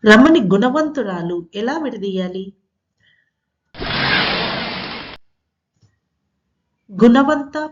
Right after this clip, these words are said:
ప్లస్ ఆలు, రుగాగమ సంధి. అజంతా గుహలు చూసి ఎంతో తన్మయం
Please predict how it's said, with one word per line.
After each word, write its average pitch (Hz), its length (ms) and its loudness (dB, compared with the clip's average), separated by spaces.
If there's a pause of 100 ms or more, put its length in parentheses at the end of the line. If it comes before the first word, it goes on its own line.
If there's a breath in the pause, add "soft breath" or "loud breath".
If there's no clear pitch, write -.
ప్లస్ 240 240 -10 (140)
ఆలు, 180 320 -8 (560)
రుగాగమ 226 540 -10
సంధి. 160 460 -14 (3000 soft breath)
అజంతా 294 400 6 (180)
గుహలు 226 280 -2
చూసి 196 540 -14
ఎంతో 214 300 -10 (180)
తన్మయం 277 480 -10